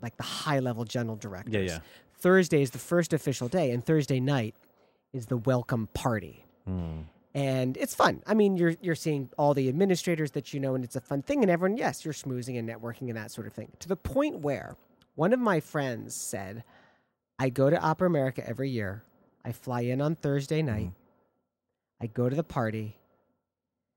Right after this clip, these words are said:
Speaker 1: I stay up all night partying, and I fly out Friday morning."
Speaker 2: Hmm.
Speaker 1: And he, it's a he, he does his entire pitch sessions for the year, work in the crowd, networking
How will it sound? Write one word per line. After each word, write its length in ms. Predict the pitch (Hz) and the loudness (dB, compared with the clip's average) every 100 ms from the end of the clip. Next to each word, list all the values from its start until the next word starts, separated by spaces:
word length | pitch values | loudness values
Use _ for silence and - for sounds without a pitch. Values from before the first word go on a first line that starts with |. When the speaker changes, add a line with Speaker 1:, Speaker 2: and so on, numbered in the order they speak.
| _ - | _ -10
Speaker 1:
I 60 | |
stay 240 | 113 143 127 | -6 0 0
up 120 | - | -2
all 160 | 123 143 | -2 0
night 280 | 139 123 - _ _ _ - | 2 0 -4 _ _ _ -6
partying, 440 | 120 113 110 110 - - | -4 -2 -4 -6 -10 -8
and 100 | 120 | -6
I 60 | 117 | -6
fly 340 | - 123 120 | -6 -6 -4
out 160 | 113 107 | -6 -10
Friday 340 | - 107 113 | -10 -10 -8
morning." 360 | 117 107 101 82 - | -12 -12 -14 -18 -12
Speaker 2:
Hmm. 220 | 95 90 82 - _ - | -8 -6 -8 -14 _ -4
Speaker 1:
And 260 | 131 120 - | -4 -4 -10
he, 500 | _ - 190 175 117 92 | _ -12 -4 -2 -2 -6
it's 140 | 120 | -6
a 40 | 131 | -6
he, 240 | 120 107 - _ - _ _ _ _ _ | -6 -8 -14 _ -20 _ _ _ _ _
he 220 | _ 185 180 | _ 0 2
does 360 | 156 147 139 | 4 4 2
his 220 | 151 151 | -2 0
entire 540 | 147 127 - 175 202 170 | 0 -2 -4 0 2 2
pitch 480 | - - 214 - - | 0 -4 -4 -4 -4
sessions 460 | 165 143 160 139 | -2 -2 -4 -6
for 100 | - | -6
the 120 | 131 | -8
year, 340 | 127 131 139 127 113 | -6 -4 -2 -2 -2
work 220 | 151 160 | -4 -2
in 60 | 160 | -4
the 100 | 143 | -4
crowd, 420 | - 147 139 127 | -4 0 0 0
networking 680 | 123 135 139 147 175 165 | -2 -4 -4 -4 -2 -2